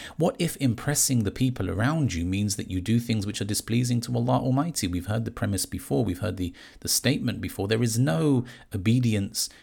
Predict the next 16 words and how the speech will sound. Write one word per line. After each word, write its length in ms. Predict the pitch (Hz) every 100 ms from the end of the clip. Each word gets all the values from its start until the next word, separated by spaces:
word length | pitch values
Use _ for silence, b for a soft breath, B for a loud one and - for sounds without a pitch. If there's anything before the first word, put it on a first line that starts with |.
| B
to 120 | -
the 100 | 92
creation 600 | - 98 113 147 - 147 -
above 340 | 104 104 95
the 80 | 92
Creator. 720 | - 95 87 82 - 85 - _ b b b
Therefore, 520 | 92 104 - 131 92 - - -
the 60 |
liberation 600 | 92 92 92 135 - 135
process 340 | 117 117 - -
that 160 | 92
we 140 | 90 87
are 20 |
speaking 480 | - 107 98 92 87
about 240 | 87 87
here 240 | - 90